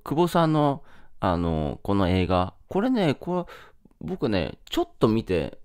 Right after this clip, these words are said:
あの、全部見て、多分全部見てないですね。ちょっと見て、あの、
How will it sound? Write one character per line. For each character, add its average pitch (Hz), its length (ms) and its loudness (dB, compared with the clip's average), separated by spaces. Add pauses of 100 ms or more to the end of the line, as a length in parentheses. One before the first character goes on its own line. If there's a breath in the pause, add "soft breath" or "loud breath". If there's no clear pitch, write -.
(380)
あ 85 120 -4
の、 80 160 -4
全 156 240 0
部 101 80 0
見 127 120 0
て、 135 120 -8
多 151 160 -6
分 110 160 -4
全 165 180 -8
部 117 60 -6
見 120 140 -6
て 92 120 -4
な 76 60 -6
い 65 40 -10
で 64 60 -14
す - 80 -20
ね。 - 80 -16
ち - 100 -14
ょ 165 40 -10
っ - 20 -20
と - 140 -8
見 82 140 -4
て、 - 260 -6 (540 soft breath)
あ 64 160 -10
の、 50 340 -14